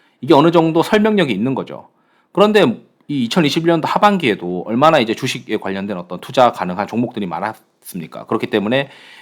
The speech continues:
이 경계 선행지수 순환 변동치가 고점에서 떨어진다고 무조건 주식을 다 판다라고 그런 전략보다는 주식 비중을 좀 줄여가면서,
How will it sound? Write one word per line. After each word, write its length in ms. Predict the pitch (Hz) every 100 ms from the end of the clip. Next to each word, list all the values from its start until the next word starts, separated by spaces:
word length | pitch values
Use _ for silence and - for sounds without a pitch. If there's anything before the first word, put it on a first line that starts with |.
| -
이 100 | 107
경계 260 | 123 147
선행지수 340 | 165 139 135 127
순환 280 | 131 139 131
변동치가 540 | 101 110 110 113 113
고점에서 400 | - - 135 127
떨어진다고 440 | 147 147 123 113
무조건 300 | 95 92 -
주식을 300 | 127 127 -
다 160 | - 98
판다라고 1000 | - 143 139 95 87 107 120 113 92 -
그런 280 | _ 139 147
전략보다는 720 | 117 104 107 117 90 113 92 - _ _ _ _ _
주식 240 | 143 -
비중을 280 | - 135 139
좀 140 | 131
줄여가면서, 1000 | - 139 165 123 98 98 95 160 185 190